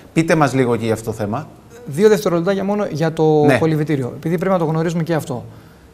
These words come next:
Speaker 2: Ίσως και την ερχόμενη εβδομάδα, κάτι το οποίο το έχει δρομολογήσει και με την προηγούμενη διοίκηση ο κύριος Αρναουτάκης, θα υπογράψουμε τη σύμβαση για τα αποδυτήρια στο κολυμβητήριο, ένα μεγάλο έργο, ένα έργο πνοής. Τώρα, για το στάδιο.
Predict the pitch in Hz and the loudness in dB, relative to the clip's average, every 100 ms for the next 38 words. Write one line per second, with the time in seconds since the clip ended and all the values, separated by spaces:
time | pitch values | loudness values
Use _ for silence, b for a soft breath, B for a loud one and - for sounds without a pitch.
0 | b - - 196 214 202 180 160 214 196 | b -20 -4 -2 -2 -2 -2 -2 -2 -2
1 | 160 165 202 220 233 233 196 190 180 185 | -2 0 0 0 -4 -4 -4 -2 0 0
2 | 190 185 170 165 160 170 165 165 143 156 | -2 -2 -2 -2 -2 -4 -4 -4 -4 -4
3 | 156 143 147 165 160 160 156 - 147 139 | -6 -4 -4 -4 -4 -4 -4 -6 -6 -4
4 | 156 139 139 139 139 190 190 214 - - | -4 -4 -4 -6 -2 -4 -4 -10 -12 -10
5 | 165 151 165 180 180 147 151 185 185 190 | -6 -2 0 0 -4 -6 -6 -6 -4 -4
6 | 185 165 156 147 147 139 165 170 175 170 | -6 -4 -4 -2 -4 -4 -2 -2 -4 -6
7 | - 147 151 143 160 175 165 156 165 139 | -10 -4 -4 -2 -4 -2 -2 2 4 4
8 | 120 123 120 - 160 156 151 156 135 - | 0 -6 -12 -8 -4 -2 -2 -2 -6 -8
9 | b b b - 185 131 160 160 185 143 | b b b 4 6 6 -2 2 2 2
10 | 120 | -6